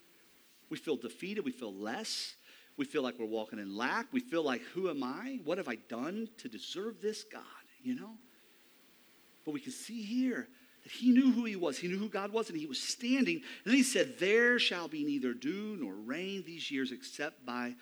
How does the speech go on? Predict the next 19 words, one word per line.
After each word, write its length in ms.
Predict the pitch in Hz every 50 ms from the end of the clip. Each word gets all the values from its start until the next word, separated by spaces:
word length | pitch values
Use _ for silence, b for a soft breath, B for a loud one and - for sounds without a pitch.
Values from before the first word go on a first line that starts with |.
| B B B B B
my 340 | 110 110 113 113 110 107
word." 420 | 104 104 107 107 107 101 98 95 92 - - - - - - - - - - - - - - - - _ - - - - - - - - _ _ _ _ _ - - _ - b b b b b b b b
And 80 | 131 135
for 100 | 165 170
a 60 | 151
lot 300 | 143 160 180 202 240 254
of 60 | 240
years, 400 | 208 175 165 185 220 220 185 151
I 60 | 156
think 340 | 143 - - 170 - - -
what 200 | - 127 143 135
I 160 | 135 151 220
did 480 | 262 185 143 135 117 107 113 131 143 - b b b b b
is 140 | - 131 - - -
I 320 | 160 185 220 247 254 240 185 - - - -
thought 240 | 220 196 226 247 240
I 100 | 214 180
knew 480 | 160 151 156 151 156 165 196 226 240
God, 560 | 208 254 233 220 226 233 240 262 254 262 220